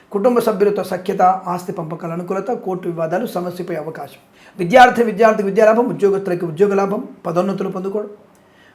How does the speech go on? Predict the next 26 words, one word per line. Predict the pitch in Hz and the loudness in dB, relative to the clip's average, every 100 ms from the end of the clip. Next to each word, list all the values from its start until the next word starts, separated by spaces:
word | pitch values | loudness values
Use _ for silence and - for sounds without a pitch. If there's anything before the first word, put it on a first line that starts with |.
| - | -4
విదేశాలు | 160 247 254 240 | 4 4 6 4
కూడా | 233 214 | 4 2
సుస్థిర | 220 - 247 | 0 0 0
స్థానాన్ని, | 226 208 175 170 156 | 2 2 2 2 -2
గ్రీన్ | 156 202 202 | -2 -2 2
కార్డ్, | 196 180 180 | 2 2 0
పీఆర్, | 180 180 180 | 4 6 6
హెచ్ | 175 175 | -2 -2
వన్ | 240 | 0
బి | 226 | 0
వీసాలు | 185 180 170 | -2 0 0
పొందుకునే | 165 165 170 180 233 | -2 -6 -4 -4 -4
అవకాశం | 180 165 170 165 208 | -6 -6 -8 -6 -4
బలంగా | 185 170 | -4 -4
కనబడుతోంది. | 170 165 170 170 - _ _ _ _ - | -10 -14 -16 -18 -20 _ _ _ _ -6
మంచి | 185 233 | -4 0
మంచి | 254 254 247 208 170 170 - | 0 0 2 2 0 -2 -4
వ్యక్తులతో | 185 - 220 214 | -4 0 0 0
పరిచయాల | 185 185 202 196 | -2 -2 0 2
వల్ల | 202 226 | 2 0
కొత్త | 220 202 | -2 -2
వ్యాపారాన్ని | 220 214 202 214 202 | 0 2 2 0 0
ప్రారంభం | 202 214 208 | 0 0 0
చేసే | 208 202 | 0 -2
అవకాశం | 196 202 208 - | -2 -2 -2 -2
ఉంటుంది. | 180 - - | -6 -10 -16